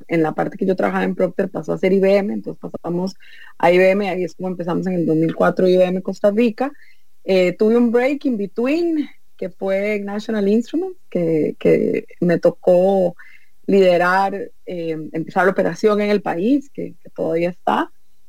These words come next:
y luego volví a I B M, eh, para tener, pues, mucho por, por un cambio y de carrera, ¿verdad? Y hasta hoy estoy ahí, y creo que lo más bonito que me pasó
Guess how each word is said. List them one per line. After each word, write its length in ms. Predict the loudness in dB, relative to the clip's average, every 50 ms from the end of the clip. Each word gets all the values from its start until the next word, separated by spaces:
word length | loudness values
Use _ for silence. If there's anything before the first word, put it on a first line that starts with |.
| -20 -8 -2
y 100 | 0 2
luego 580 | 4 6 4 4 4 4 4 6 4 4 0 -2 -6
volví 320 | -6 -6 -6 -4 -2 -2
a 80 | -2 0
I 80 | 0
B 280 | 2 2 4 4 4 2
M, 360 | 0 0 -2 -4 -4 -6 -8 -12 -16 -14
eh, 520 | -12 -10 -8 -6 -4 -4 -4 -4 -4 -6 -8 -10 -14 -18 -8 -2
para 460 | 2 4 4 6 6 4 4 2 0 -2
tener, 480 | -2 0 0 2 2 2 0 0 -2 -4 -2
pues, 320 | -2 -2 -2 -2 -8 -18 -18 -18 -18 -10 -6
mucho 440 | -2 0 2 2 2 2 0 0
por, 380 | 2 4 4 4 4 2 0 -4 -8 -18 -20 -20 -20 -20 -20 -20 -10 -2
por 220 | 0 2 2 2
un 160 | 0 -2 -2
cambio 500 | -2 0 -2 0 0 0 0 0 0 0 0 -4 -8 -14 -12 -8
y 420 | -6 -4 -2 -2 0 -2 -2 -2
de 180 | -2 -2 -4 -2
carrera, 540 | -2 0 2 2 2 2 2 0 -2 -6 -10 -14 -20 -20 -20 -18 -12
¿verdad? 280 | -8 -4 -2 0 2 2
Y 100 | 2 2
hasta 300 | 0 -2 -4 -6 -4 -2
hoy 180 | 0 0 0 -2
estoy 280 | -4 -6 -6 -4 -2
ahí, 480 | 0 2 4 4 4 4 4 2 0 -4 -8 -18 -18 -16
y 80 | -16 -12
creo 220 | -6 -6 -6 -4
que 400 | 0 2 2 4 4 2 0 -2 -8 -6
lo 160 | -2 0 0
más 340 | 2 2 0 0 -2 -4 -4 -2
bonito 540 | 0 0 2 2 2 2 2 2 2 0 0
que 140 | 0 -2 -4
me 120 | -4 -2
pasó 600 | -4 -4 -2 2 4 6 6 8 6 4 2 -2